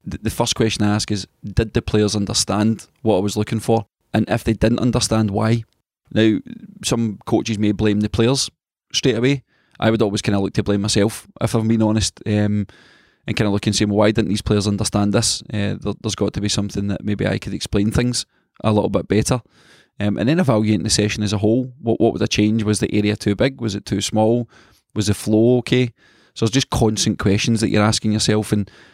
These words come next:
as you say, I think you, you kinda hope for the best and plan for the worst, um, for any event, kinda eventuality. And, and knowing that you, you, you stay calm within that as well. Something does go wrong in the session and you just change that. Um, but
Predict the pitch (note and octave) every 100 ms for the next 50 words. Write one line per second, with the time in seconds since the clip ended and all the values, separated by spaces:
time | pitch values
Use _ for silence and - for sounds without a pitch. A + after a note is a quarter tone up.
0 | _ - G#2 G2+ G2+ F#2+ G#2 - G2+ -
1 | G2 G2 G2+ G2 G2 - G2 G2 G#2+ -
2 | G2+ F#2+ G2+ G2+ - G2+ A2 - _ -
3 | G2+ G2+ - G2+ G2+ G2+ G2+ - G2+ G2+
4 | G2+ - G2+ G#2+ A2+ A#2 A2 G2+ - -
5 | - _ - A2+ A2+ A2+ A2 G#2+ - A2
6 | G#2 G2+ - - G2+ A2+ G2+ G#2 G#2+ A#2+
7 | _ _ - A2+ A2+ A2 G#2+ G2+ G#2 G#2
8 | A2 G#2 G#2 G#2 A2 A#2 A#2 A#2+ A#2 -
9 | A#2 A#2+ G#2+ G#2+ A2 - A#2+ B2+ C#3 -
10 | _ - - _ - G2+ G#2 G2+ - F#2
11 | -